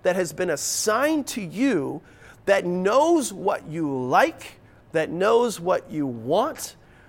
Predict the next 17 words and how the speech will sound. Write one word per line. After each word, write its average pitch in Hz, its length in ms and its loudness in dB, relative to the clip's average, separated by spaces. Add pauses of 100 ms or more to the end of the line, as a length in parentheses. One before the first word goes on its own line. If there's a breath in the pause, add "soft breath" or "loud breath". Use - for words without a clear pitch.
(280 soft breath)
that 165 260 2
knows 226 640 0 (320)
how 226 180 4
you 170 240 -2
think, - 640 -4
that - 180 -2
knows 240 720 2 (320 loud breath)
where 208 160 4
you're 202 160 0
gonna 185 160 4
be 226 320 -4
at 202 60 0
a 165 60 0
certain 208 340 2
time 214 380 0
and 165 120 -4
place. 254 560 0